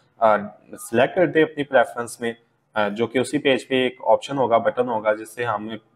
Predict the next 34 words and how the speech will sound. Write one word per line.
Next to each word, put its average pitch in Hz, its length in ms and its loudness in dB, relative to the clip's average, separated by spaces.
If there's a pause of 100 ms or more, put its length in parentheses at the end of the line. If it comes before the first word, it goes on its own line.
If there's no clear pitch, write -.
(340)
किसी 110 180 -4
तरह 113 260 2
एक 110 180 -4
setting 107 400 -4
का 117 80 -4
पेज 107 420 -4
या, 113 140 0 (380)
अ, 110 120 2
पॉपअप 107 560 2 (340)
model 104 380 2
को 113 140 -6
शो 120 260 0
करवाएंगे, 117 500 0 (300)
जिसमें 117 340 -4
कि 123 80 0
वो 120 220 2
उस 117 340 -10
setting 101 320 -2
को 107 180 0
कर 98 200 -2
रहा 90 140 -2
होगा। 87 300 -8 (280)
और 113 100 2
last 123 340 4
requirement 139 540 2
ये 127 160 2
है 131 60 6
कि 135 140 -4
ये 127 240 -2 (380)
mobile 107 320 2
responsive 98 520 -8
होना 90 180 -10
चाहिए। 85 280 -20 (720)
Next 147 400 0